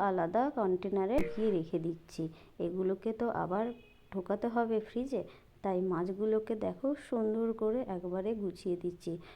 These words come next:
একটু কষ্ট হলো তো কিছু তো করার নেই, ভালো খেতে গেলে কিন্তু একটু কষ্ট করতেও হবে। তো এতগুলো মাছ ছিল, সব মাছগুলো একা হাতে ছাড়িয়ে আবার দেখো সুন্দর করে গুছিয়ে এগুলোকে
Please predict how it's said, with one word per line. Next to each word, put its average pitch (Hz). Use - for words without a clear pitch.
একটু 254
কষ্ট 233
হলো 240
তো 214
কিছু -
তো 247
করার 233
নেই, 220
ভালো 196
খেতে 196
গেলে 220
কিন্তু 226
একটু 247
কষ্ট 214
করতেও 214
হবে। 160
তো 240
এতগুলো 240
মাছ 208
ছিল, 254
সব 196
মাছগুলো 185
একা 170
হাতে 175
ছাড়িয়ে 202
আবার 220
দেখো 214
সুন্দর 196
করে 208
গুছিয়ে 202
এগুলোকে 220